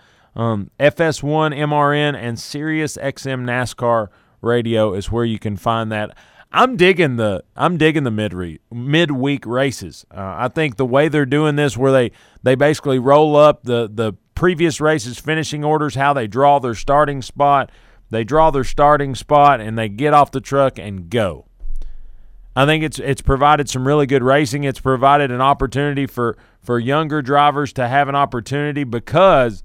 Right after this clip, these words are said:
those older hands, uh, have some adjustments to be made early in the race. So you see some young guys, uh, get in there. Uh, one thing that happened yesterday that you kinda wanted to watch was Bubba Wallace at post-race. He, he passed out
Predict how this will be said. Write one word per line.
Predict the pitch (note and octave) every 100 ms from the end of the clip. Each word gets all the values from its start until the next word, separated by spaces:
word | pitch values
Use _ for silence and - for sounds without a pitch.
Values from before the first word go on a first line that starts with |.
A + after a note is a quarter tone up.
| - - - _ _ -
those | A2+ B2+
older | C#3+ D#3 D3
hands, | B2 D3+ D3+ B2+ G#2 - _ _ _
uh, | - A2 G#2+
have | A#2+ C3 A#2
some | C#3 C3+
adjustments | A2 C#3+ C3+ C3 B2+ -
to | -
be | A#2+ B2+
made | B2+ B2+ B2 A2 _ -
early | A#2 B2+ B2 A#2+
in | A2+
the | A2
race. | A#2 B2+ A2+
So | - A#2+
you | A#2 A2
see | - C#3+ C3+
some | - C#3 C3 B2
young | C3 B2+
guys, | A#2+ B2 A#2 - _ _ _ A2
uh, | A2+
get | A2 G#2 C3
in | C3+ D3+
there. | C3 G#2+ F#2 _ _ _ _ _ _ _ _ _ _ _
Uh, | - A#2 A2+
one | A2 B2+ D#3+ F3+
thing | F#3+ F3+ D#3
that | D3
happened | C3+ D#3+ D#3+ D3+
yesterday | D#3 D#3+ D3 C#3+ D3+
that | C#3+
you | C3+
kinda | B2+ D3+ D#3+
wanted | D3+ D#3 C3+
to |
watch | B2 D3 E3 -
was | C3+ C3 A#2 - _ -
Bubba | C#3+ F#3+ F3
Wallace | D#3+ F3 F#3 -
at | B2+ D3 -
post-race. | E3 F3+ - D#3 E3+ E3
He, | E3 D#3+ A#2
he | C#3+ E3
passed | - C#3+ F3+ - C3+
out | D#3+ F3+